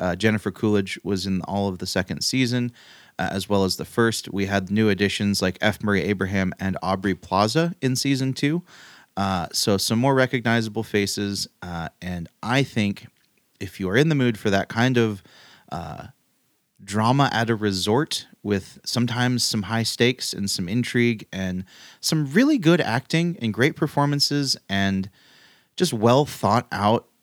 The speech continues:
episodical television, I can't recommend it enough. I ate up the first two seasons like candy. So, uh, I think you should check it out. It's all, all seasons are streaming on H B O Max. So if you're in the mood for some good television,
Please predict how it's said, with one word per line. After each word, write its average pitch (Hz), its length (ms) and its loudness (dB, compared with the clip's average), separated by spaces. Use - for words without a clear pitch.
episodical 104 640 0
television, 123 640 -2
I 143 80 2
can't 165 240 2
recommend 113 400 2
it 85 80 -2
enough. 80 400 -8
I 113 120 4
ate 107 220 2
up 107 200 2
the 104 80 -4
first 107 280 2
two 104 140 0
seasons 90 420 -2
like 90 160 -2
candy. 85 440 -10
So, 76 400 -6
uh, 87 280 -2
I 110 100 6
think 104 220 -2
you 98 40 -6
should - 140 -4
check 98 160 0
it 92 80 0
out. 87 160 -2
It's 95 120 0
all, 107 280 2
all 123 480 2
seasons 110 440 0
are 98 80 0
streaming 107 500 2
on 90 540 -2
H - 180 -8
B 90 100 0
O 80 60 0
Max. 73 340 -6
So - 300 -4
if 85 140 -6
you're 113 80 2
in 117 80 4
the 117 40 4
mood 117 200 2
for 117 80 0
some 113 160 -2
good 107 160 0
television, 104 680 0